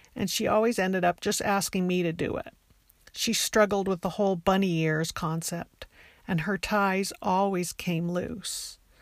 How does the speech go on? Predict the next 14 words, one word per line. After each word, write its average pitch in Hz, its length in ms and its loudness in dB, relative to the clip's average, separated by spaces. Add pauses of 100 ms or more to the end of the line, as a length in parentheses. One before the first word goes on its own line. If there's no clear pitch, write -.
(320)
I 208 140 2
ended 233 260 2
up 202 140 2
just - 260 0
buying 185 300 4
her 175 160 2
Velcro-type 175 800 0
shoes 160 460 0
and 170 120 0
let 170 180 2
it - 120 -8
go 160 220 0
at 160 100 -6
that. - 360 -6